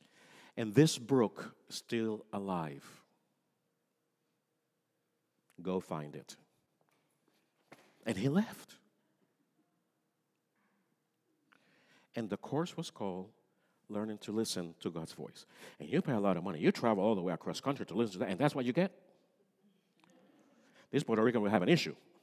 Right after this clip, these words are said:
Thank God for the Spirit of God. So what the persons did, the students did, they walked out, and they began to search for the brook in the snow. But they had to be very quiet,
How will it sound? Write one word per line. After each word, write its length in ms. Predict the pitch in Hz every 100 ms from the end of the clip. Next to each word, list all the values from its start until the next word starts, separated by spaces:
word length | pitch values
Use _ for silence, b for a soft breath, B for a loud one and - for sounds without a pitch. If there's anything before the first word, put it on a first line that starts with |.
| _ - _ _ _ _ _ _ _ - B B B -
Thank 180 | 107 107
God 120 | 120
for 80 | 117
the 80 | 101
Spirit 280 | - 107
of 80 | 107
God. 180 | - - - - B B
So 180 | - 147
what 440 | 131 135 - 139
the 80 | 151
persons 500 | - 151 170 156 110
did, 240 | 101 214
the 80 | 110
students 380 | - 143 131 110
did, 160 | 160 120
they 120 | 127
walked 360 | 110 98 -
out, 240 | 87 87 123 - _ _ b b b b b
and 140 | 117
they 100 | 107
began 300 | 104 113 110
to 120 | 110 117
search 360 | - 104 101
for 160 | - 107
the 80 | 104
brook 280 | 127 120
in 80 | 123
the 80 | 123
snow. 440 | - 135 135 87 - _ _ _ _ _ _ _ _ _ _ _ _ _ _ _ _ _ _ _ _ _ _ _ _ _ _ _ -
But 100 | 127
they 60 |
had 140 | 127 -
to 60 |
be 80 | 127
very 180 | 120 117
quiet, 400 | - 107 85